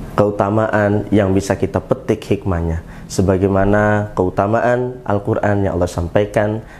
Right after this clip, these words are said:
dalam Al-Quran. "Lau anzalna hadzal Qur'ana ala jabalin la ra'aitahu khashi'an mutasaddian min khasyatillah wa tilkal amsalu nadribuha linnasi la'allahum yatafakkarun."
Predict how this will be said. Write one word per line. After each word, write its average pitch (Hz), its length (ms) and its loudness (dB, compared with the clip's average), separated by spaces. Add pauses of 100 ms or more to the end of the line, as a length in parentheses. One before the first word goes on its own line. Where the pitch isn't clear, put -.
(120)
dalam 107 320 2
Al-Quran. 90 480 0 (380)
"Lau 98 160 2
anzalna 113 640 2
hadzal 107 400 2
Qur'ana 98 560 2
ala 95 160 4
jabalin 104 560 2
la 101 80 2
ra'aitahu 95 640 0
khashi'an 107 560 2
mutasaddian 98 720 0
min 92 240 0
khasyatillah 120 880 2 (320)
wa 110 160 6
tilkal 113 560 2
amsalu 101 560 2
nadribuha 98 680 2
linnasi 92 560 0
la'allahum 90 640 0
yatafakkarun." 80 680 -2